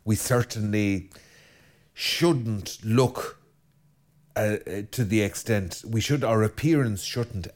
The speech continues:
actually give scandal to a non-believer if they were looking at us. You know, as Athanasius Schneider, Bishop Schneider says about, uh,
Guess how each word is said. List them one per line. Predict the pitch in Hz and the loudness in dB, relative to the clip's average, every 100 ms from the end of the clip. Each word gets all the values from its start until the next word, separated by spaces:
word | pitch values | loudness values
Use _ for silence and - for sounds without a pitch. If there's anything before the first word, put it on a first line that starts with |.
| - | -6
actually | 120 - 110 95 90 | -6 -6 -4 -4 -4
give | 90 | -6
scandal | - - 110 104 95 87 | -8 -2 0 0 -2 -6
to | 80 92 | -4 -4
a | 90 | -2
non-believer | 98 95 85 87 87 80 78 | -2 -2 -4 -4 -2 -4 -6
if | 78 - | -10 -6
they | 90 | -6
were | 82 | -4
looking | 87 - 90 | -6 -8 -12
at | 73 - - | -12 -14 -20
us. | - _ _ _ - _ _ - | -20 _ _ _ -20 _ _ -4
You | 92 | -2
know, | 92 | 0
as | 92 95 | 0 0
Athanasius | 98 107 104 107 92 98 - - | 0 0 0 0 -2 -4 -6 -4
Schneider, | 104 107 90 | 0 0 0
Bishop | 80 87 101 | -2 -2 -4
Schneider | - - 104 104 92 | -6 -2 0 0 -2
says | 87 - 95 87 | -4 -2 -2 -2
about, | 80 90 87 - | 0 0 0 -2
uh, | 90 87 | 0 0